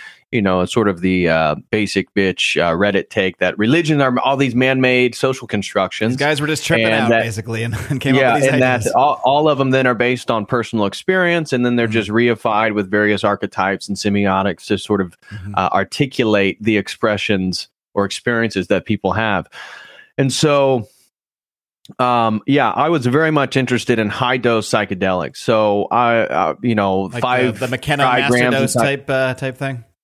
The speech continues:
Speaker 1: Oh yeah, five to eight grams of mushrooms, silent darkness by myself in the dark. Uh,
Speaker 2: That'll
Speaker 1: you
Speaker 2: send
Speaker 1: know,
Speaker 2: you somewhere.
Speaker 1: acid.
Speaker 2: <laughs>
Speaker 1: Yeah, yeah,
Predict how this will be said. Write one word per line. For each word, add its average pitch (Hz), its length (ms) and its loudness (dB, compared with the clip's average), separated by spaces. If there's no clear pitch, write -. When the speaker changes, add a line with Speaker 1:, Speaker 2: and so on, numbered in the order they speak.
Speaker 1:
Oh 123 200 2
yeah, 95 260 2
five 131 340 0
to 143 60 2
eight 123 240 2
grams 117 380 0
of 110 80 2
mushrooms, 113 680 0
silent 110 360 0
darkness 107 340 0
by 104 200 0
myself 104 600 2
in 113 140 0
the 113 100 0
dark. 101 520 0
Uh, 87 460 0
Speaker 2:
That'll - 20 -4
Speaker 1:
you 98 60 0
Speaker 2:
send - 140 0
Speaker 1:
know, 80 40 2
Speaker 2:
you 80 60 -2
somewhere. 117 380 0
Speaker 1:
acid. 113 340 0
Speaker 2:
<laughs> 110 100 -14
Speaker 1:
Yeah, 87 260 0
yeah, 104 320 0